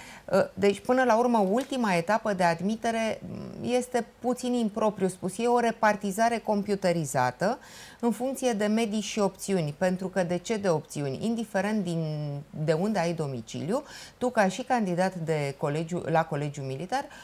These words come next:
ai dreptul, chiar dacă locuiești în Craiova, vrei să te înscrii la Câmpul Lung Moldovenesc, ai prima opțiune Câmpul Lung Moldovenesc. Și, ă, în funcție de medii și opțiuni, de îndată după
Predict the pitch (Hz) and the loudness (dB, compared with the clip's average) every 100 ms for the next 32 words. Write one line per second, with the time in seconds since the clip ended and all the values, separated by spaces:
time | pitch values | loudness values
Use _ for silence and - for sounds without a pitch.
0 | - - - 254 277 277 277 269 - 262 | -20 -4 -2 -2 -4 -4 -6 -8 -4 -2
1 | 254 247 233 247 240 240 247 226 214 190 | 0 0 0 0 0 -4 -2 -2 -2 0
2 | 220 226 170 185 220 220 196 175 - 170 | 2 2 2 0 -2 0 0 0 0 0
3 | 160 202 226 220 175 156 - 214 208 208 | 0 -4 -2 2 4 2 0 -2 -2 -2
4 | 190 165 165 190 302 320 - - 180 185 | 0 0 0 -2 -4 -8 -10 -2 -2 0
5 | 226 269 233 - - 247 240 226 220 226 | -4 0 -2 -2 -8 -8 -6 -6 -4 -4
6 | 226 208 196 175 170 147 - - - - | -2 -2 -2 -2 -2 -4 -8 -14 -20 -20
7 | - - - - - - 202 202 180 - | -20 -20 -8 -4 -4 2 4 4 4 0
8 | 226 277 294 254 202 202 208 190 180 180 | -2 -2 -2 -2 0 0 0 -2 0 -2
9 | 170 240 294 190 - 190 226 214 226 247 | -2 -4 -6 -6 -8 -2 0 4 2 2
10 | 190 170 226 233 202 185 160 | -2 -2 -2 0 2 2 0